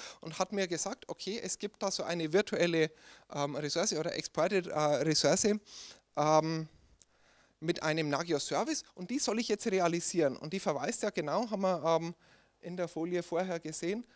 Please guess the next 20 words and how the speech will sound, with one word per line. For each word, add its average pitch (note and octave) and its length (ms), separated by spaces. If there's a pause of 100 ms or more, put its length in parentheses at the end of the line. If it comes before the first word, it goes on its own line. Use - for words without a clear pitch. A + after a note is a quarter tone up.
(140)
auf F3 320
genau F3 340
dieses F3 400
File A#3+ 420 (640)
und, F#3+ 400
ähm, F3 400 (640)
da E3+ 200
schreibt D#3 520
er F3 120
die F3 200
dann F3 360 (300)
entsprechend D3 640
rein. G#3 300
Also - 220 (100)
alle, B3 280 (260)
die F#3 80
hier F3 200
reported E3+ 600
haben, G3 340 (420)
ähm, D#3 360